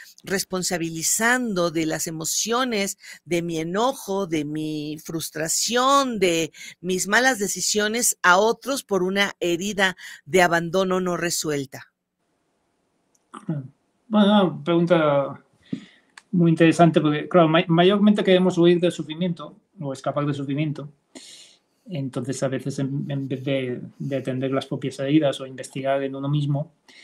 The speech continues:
Speaker 2: pues un poco, como comentas, se echa las culpas a los demás, entonces no se asume la, la propia responsabilidad y, y, y nos escapa-,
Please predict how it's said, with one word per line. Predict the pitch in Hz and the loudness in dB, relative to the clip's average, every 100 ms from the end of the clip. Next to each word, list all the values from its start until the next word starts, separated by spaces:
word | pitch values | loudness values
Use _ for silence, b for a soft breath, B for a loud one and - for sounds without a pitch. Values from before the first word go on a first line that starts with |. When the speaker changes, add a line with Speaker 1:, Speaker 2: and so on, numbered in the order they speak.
| B B B - _ - | B B B -20 _ -16
Speaker 2:
pues | 120 | -10
un | 135 | -8
poco, | 110 123 127 | -6 -4 -4
como | 131 127 117 | -2 -4 -4
comentas, | 123 123 135 - - - - - | -4 -2 -2 -4 -8 -12 -16 -16
se | - - 123 117 120 | -16 -14 -12 -10 -10
echa | 120 - | -10 -10
las | 123 - | -10 -10
culpas | 123 127 123 | -10 -10 -10
a | |
los | 117 | -10
demás, | 123 170 180 165 156 - | -2 2 4 4 0 -4
entonces | 127 127 123 123 - | -10 -8 -8 -8 -10
no | 127 120 | -10 -10
se | 123 | -12
asume | 131 123 | -10 -10
la, | 120 117 117 117 - 127 | -10 -12 -14 -16 -20 -20
la | 120 | -16
propia | 123 127 | -16 -14
responsabilidad | 123 - 123 131 147 151 151 185 - _ - | -16 -16 -18 -10 -2 0 0 -6 -20 _ -10
y, | 143 131 - | -8 -8 -10
y, | 139 131 127 127 123 - - | -10 -10 -10 -12 -12 -16 -16
y | - | -12
nos | 135 123 | -10 -10
escapa-, | 123 - 139 131 120 | -12 -10 -8 -8 -10